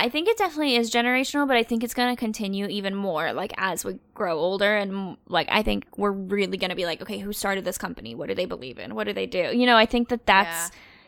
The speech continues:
Speaker 1: and then be like, "I wanna see their Instagram. I wanna see," and, you know, you wanna have that, like, relatability, because I feel like that's,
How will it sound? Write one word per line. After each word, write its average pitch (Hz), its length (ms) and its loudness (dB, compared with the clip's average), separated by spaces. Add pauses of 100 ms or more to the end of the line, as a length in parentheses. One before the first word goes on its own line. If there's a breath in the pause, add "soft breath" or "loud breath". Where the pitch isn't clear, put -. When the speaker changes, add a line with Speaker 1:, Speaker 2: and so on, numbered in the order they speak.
Speaker 1:
and 240 120 6
then 233 60 2
be 226 60 4
like, 208 180 2
"I 208 140 6
wanna 208 180 2
see 208 160 -2
their 196 140 -2
Instagram. 190 640 -2
I 190 40 0
wanna 190 200 -2
see," 196 340 0
and, 233 180 4
you 233 140 4
know, 226 140 4
you 226 180 0
wanna 214 260 4
have 208 180 2
that, 202 140 2
like, 196 200 -4
relatability, 196 840 -2
because 208 480 -2 (140)
I 202 100 -2
feel 196 220 -6
like 185 260 -6
that's, - 440 -6